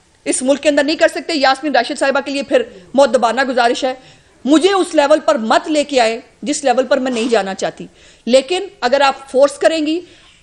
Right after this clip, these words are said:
ये वन साइडेड बदतमीजी बर्दाश्त नहीं की जाएगी। आप बदतमीजी करेंगी, उससे ज्यादा बड़ा तमाचा और जवाब आपको आपकी जबान में मिलेगा।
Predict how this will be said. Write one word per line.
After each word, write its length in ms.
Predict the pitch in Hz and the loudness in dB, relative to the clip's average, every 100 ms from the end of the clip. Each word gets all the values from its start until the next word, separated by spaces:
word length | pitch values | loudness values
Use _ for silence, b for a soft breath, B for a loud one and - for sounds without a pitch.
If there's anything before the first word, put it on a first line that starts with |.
| - | -4
ये 200 | 240 330 214 160 - | 2 2 2 -10 -8
वन 300 | 214 185 294 | -6 0 0
साइडेड 440 | 427 359 311 339 220 | 2 0 0 0 -2
बदतमीजी 460 | 254 - 285 269 | -2 -2 -2 0
बर्दाश्त 420 | 277 240 233 - 240 | 0 2 2 0 -6
नहीं 120 | 220 | -10
की 120 | 202 | -8
जाएगी। 320 | 165 160 151 - b b b | -8 -8 -12 -20 b b b
आप 140 | 233 185 | 0 0
बदतमीजी 520 | 240 - 247 233 311 | -2 -2 -4 0 2
करेंगी, 420 | 320 330 320 330 b b - | 2 2 0 -2 b b -4
उससे 420 | 311 - 330 262 | -4 -2 2 2
ज्यादा 560 | 180 175 254 262 262 233 | 2 2 4 4 2 -2
बड़ा 380 | - 240 247 247 | -2 0 2 0
तमाचा 600 | - 233 240 - 247 240 - 233 | -2 -2 0 0 -2 -4 -6 -6
और 60 | |
जवाब 520 | 190 240 214 190 - b b | 0 0 2 -2 -6 b b
आपको 300 | 240 233 262 | -2 0 0
आपकी 200 | 226 247 | 0 -2
जबान 260 | 214 180 170 | -6 -6 -6
में 100 | 165 | -10
मिलेगा। 320 | 151 147 | -12 -14